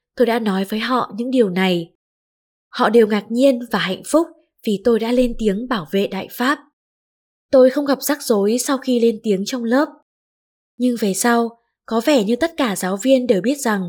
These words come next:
tôi là một đệ tử Đại Pháp. Trong một khoảng thời gian, môi trường tu luyện ở trường của tôi khá tốt. Tôi đã phát cửu bình và các tài liệu giảng chân tướng trong lớp. Nhiều bạn học nói rằng họ rất thích chúng. Một vài người bạn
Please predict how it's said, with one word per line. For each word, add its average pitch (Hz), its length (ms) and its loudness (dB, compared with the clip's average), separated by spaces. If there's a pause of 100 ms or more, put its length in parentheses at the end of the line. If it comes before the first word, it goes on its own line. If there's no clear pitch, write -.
(460)
tôi 240 220 6
là 190 180 -2
một 180 200 -4
đệ 190 220 -2
tử 185 200 -2
Đại 170 180 -6
Pháp. 269 280 -2 (880)
Trong 294 220 -2
một 277 120 0
khoảng 196 240 -4
thời 185 160 -6
gian, 208 340 0 (360)
môi 285 160 4
trường 247 260 2
tu 262 140 2
luyện 262 280 2
ở 185 120 -2
trường 190 320 -4
của 175 140 -4
tôi 214 220 -2
khá 190 280 -10
tốt. 285 200 2 (960)
Tôi 247 140 6
đã 247 100 4
phát 320 260 -4
cửu 196 180 -2
bình 185 340 0 (280)
và 226 80 -4
các 294 240 -6
tài 214 140 0
liệu 185 220 0
giảng 185 280 -6
chân 226 200 -8
tướng 190 240 -2
trong 233 180 -8
lớp. 254 240 2 (960)
Nhiều 240 200 4
bạn 208 140 0
học 220 220 -4
nói 196 180 -2
rằng 214 380 -2
họ - 200 -4
rất 285 220 -2
thích 339 180 -4
chúng. 214 400 -2 (800)
Một 233 140 2
vài 220 200 0
người 214 160 2
bạn 208 240 0